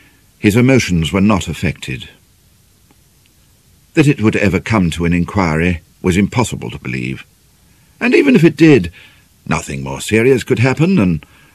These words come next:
that he might be censured for negligence in allowing Julia to have access to the morphia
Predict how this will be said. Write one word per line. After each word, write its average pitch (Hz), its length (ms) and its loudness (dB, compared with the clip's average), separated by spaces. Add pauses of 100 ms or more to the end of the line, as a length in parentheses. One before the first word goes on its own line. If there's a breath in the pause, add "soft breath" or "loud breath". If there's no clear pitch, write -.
that 90 160 -2
he 85 140 -4
might 80 300 -4
be 78 120 -6
censured 101 480 -2
for - 120 -6
negligence 104 640 0
in 85 100 -2
allowing 85 440 0
Julia 92 340 2
to 80 120 -6
have 78 340 -4
access 101 420 -2
to - 100 -10
the 80 100 -2
morphia 104 540 2